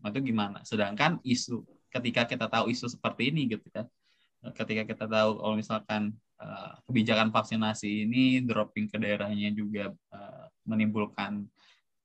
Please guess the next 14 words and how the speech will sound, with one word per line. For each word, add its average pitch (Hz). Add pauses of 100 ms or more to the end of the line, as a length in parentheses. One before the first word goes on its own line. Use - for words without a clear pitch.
(1000)
apa 107
namanya, 113
ketidakadilan 104 (120)
gitu 120
ya, 123
dirasa 117
tidak -
adil, 143 (320)
udah 107
keburu 110 (520)
ngamuk-ngamuk 110
duluan 127
gitu 104
loh. 95